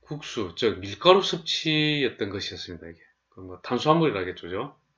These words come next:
그리고 밤늦게 뭐 설탕이 들은 커피, 설탕, 어, 커피를 자주 마실 것도 한몫했고,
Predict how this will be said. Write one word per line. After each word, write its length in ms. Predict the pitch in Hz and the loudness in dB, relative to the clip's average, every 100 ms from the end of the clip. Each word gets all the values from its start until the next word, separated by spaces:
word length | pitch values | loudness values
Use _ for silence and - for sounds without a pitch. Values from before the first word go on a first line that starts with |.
| _ _ _ _ _ _ _ _ _ _ _ - - - - | _ _ _ _ _ _ _ _ _ _ _ -20 -20 -20 6
그리고 260 | 147 143 | 8 10
밤늦게 800 | 127 139 151 156 156 - 123 113 | 10 8 8 6 4 6 8 8
뭐 240 | 101 98 95 | 6 -2 -4
설탕이 460 | - - 160 139 | -4 2 4 6
들은 200 | 117 107 | 4 2
커피, 560 | - 92 - 90 101 110 | -4 -12 -8 -6 -6 -8
설탕, 400 | - 107 - - - _ _ _ _ _ _ _ _ - - _ _ _ 330 - _ 220 | -10 -10 -8 -8 -10 _ _ _ _ _ _ _ _ -20 -20 _ _ _ -20 -20 _ -10
어, 180 | 117 104 | -8 -6
커피를 340 | - 123 123 107 | -4 2 2 4
자주 320 | 143 147 135 | 4 6 6
마실 300 | 123 120 - | 4 2 0
것도 240 | 110 104 | -2 -2
한몫했고, 880 | - 131 107 107 107 95 90 98 | -4 -2 -2 -4 -4 0 0 0